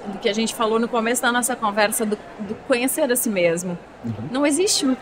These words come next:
Speaker 1: um caminho que nos leve pra unidade com Deus que não passe por nos conhecermos.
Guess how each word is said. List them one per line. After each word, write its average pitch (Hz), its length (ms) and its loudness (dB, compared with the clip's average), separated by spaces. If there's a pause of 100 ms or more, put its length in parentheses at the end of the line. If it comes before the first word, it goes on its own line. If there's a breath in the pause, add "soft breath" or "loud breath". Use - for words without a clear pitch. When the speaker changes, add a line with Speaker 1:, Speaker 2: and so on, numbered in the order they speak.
(260)
Speaker 1:
um 254 100 2
caminho 220 520 4
que - 120 -4
nos 208 160 0
leve 202 300 4
pra 202 200 -2
unidade 196 440 0
com 208 140 -4
Deus 190 200 -2
que - 120 -4
não 233 180 0
passe 262 440 2 (140)
por 220 140 0
nos 214 180 0
conhecermos. 196 800 -2